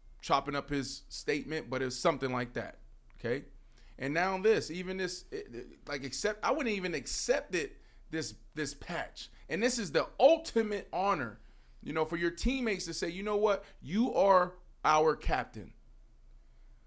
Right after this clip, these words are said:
But, like, bro, we are gonna be in the same position next year. Like, the negotiation for next year started soon as you signed the paper to come back.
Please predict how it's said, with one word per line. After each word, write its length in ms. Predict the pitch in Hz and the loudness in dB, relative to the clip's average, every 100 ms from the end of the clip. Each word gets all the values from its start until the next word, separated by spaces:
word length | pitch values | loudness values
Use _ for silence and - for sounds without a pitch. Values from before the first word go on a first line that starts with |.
| - - | -12 -4
But, 260 | 190 - | -2 0
like, 280 | 180 156 123 | 0 0 2
bro, 300 | 170 269 185 | 6 8 8
we 240 | 135 220 277 | 4 0 0
are 100 | 190 | 2
gonna 160 | 208 | 0
be 100 | 185 | 0
in 60 | 170 | 0
the 80 | 131 | -2
same 360 | - 220 302 233 | 0 2 2 2
position 480 | 190 240 - 190 | 2 2 2 2
next 300 | 214 311 - | 2 0 0
year. 260 | 147 113 98 - - - - | -6 -6 -8 -18 -20 -8 0
Like, 180 | 160 | 0
the 80 | 165 | 0
negotiation 1080 | 160 160 156 254 302 202 226 302 - 196 180 - | 0 0 6 6 6 2 4 4 0 -4 -6 -2
for 160 | 190 | 0
next 320 | 175 226 311 208 | 2 0 -2 0
year 140 | 202 | 0
started 480 | 196 220 226 226 226 - - - | 2 2 4 4 2 -4 -20 -8
soon 220 | 262 294 | -4 -2
as 100 | 240 | 0
you 80 | 269 | 0
signed 380 | - 262 269 | 2 0 0
the 60 | 247 | 0
paper 500 | 208 254 262 269 262 | 6 6 4 0 -2
to 80 | 247 | -2
come 200 | 269 285 | 0 6
back. 360 | 320 330 - | 6 6 0